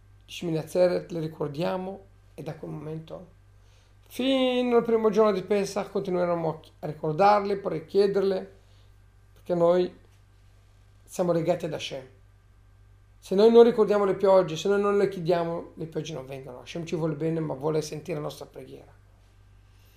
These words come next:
Ed è importantissimo iniziare a pregare nel momento giusto, il primo possibile, perché Hashem non aspetta altro che appena noi possiamo chiedergli, chi pregargli,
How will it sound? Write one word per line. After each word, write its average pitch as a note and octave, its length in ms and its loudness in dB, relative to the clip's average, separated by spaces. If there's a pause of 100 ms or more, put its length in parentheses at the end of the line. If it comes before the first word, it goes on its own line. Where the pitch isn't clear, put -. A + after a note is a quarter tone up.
(560)
Ed D#3 180 -2
è - 20 4
importantissimo F3 880 -4
iniziare G#3+ 500 0
a A3 40 -4
pregare G#3 320 0
nel G#3 80 0
momento G3+ 360 0
giusto, G#3+ 320 -6
il F#3+ 60 -4
primo F#3+ 240 -4
possibile, G#3+ 420 -6
perché F#3+ 220 -8
Hashem G3+ 220 -4
non G3 100 -2
aspetta G3 440 -6
altro G#3+ 320 -2
che - 140 -6
appena B3+ 340 2
noi B3 140 2
possiamo G#3 300 -4
chiedergli, G3+ 400 -4
chi - 100 -16
pregargli, G3 500 -2